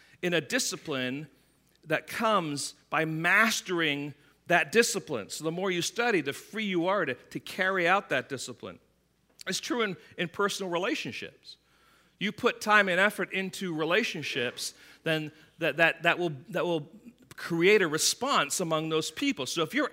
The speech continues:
angry and ornery and you go into work just kinda like with a chip on your shoulder, why would you expect people to treat you kindly?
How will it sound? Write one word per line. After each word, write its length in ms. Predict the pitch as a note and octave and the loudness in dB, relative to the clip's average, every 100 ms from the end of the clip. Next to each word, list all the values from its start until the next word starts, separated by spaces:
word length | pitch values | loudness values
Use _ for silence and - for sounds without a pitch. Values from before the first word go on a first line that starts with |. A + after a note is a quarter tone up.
| F#3 | 4
angry 480 | F#3 F#3+ F#3 F#3 | 6 4 0 -2
and 100 | D#3 - | -2 -2
ornery 600 | E3 F3 F3+ F3 E3+ F3 | 0 0 0 0 0 0
and 100 | C3+ | -2
you 100 | D#3+ | -4
go 240 | C#3 F3+ | -2 -2
into 160 | F#3 D#3 | 0 -2
work 420 | D3 D#3+ D#3+ D#3+ | 0 2 2 0
just 220 | - - | -10 -8
kinda 200 | - E3 | -4 -2
like 300 | D3 C#3 C3 - - - | 0 0 0 -4 -14 -8
with 100 | C3+ | -6
a 60 | |
chip 300 | - G#3 G3 | -2 -2 -2
on 160 | F3+ D3+ | -4 -4
your 140 | C3 | -4
shoulder, 580 | - D3 B2+ B2 B2 D3 - - - | -4 -4 -4 -4 -6 -6 -10 -20 -2
why 240 | D3+ F3 | 2 2
would 220 | A#3 E3+ | 2 -2
you 100 | G3 | -2
expect 480 | G3 - - G3+ G3 | -2 -4 -2 -2 -2
people 260 | - F#3 F3+ | -8 -8 -6
to 120 | F3+ | -8
treat 260 | - F3 D3+ | -6 -6 -6
you 120 | E3+ | -8
kindly? 480 | - A3+ E4+ C3+ | -4 -4 -4 -12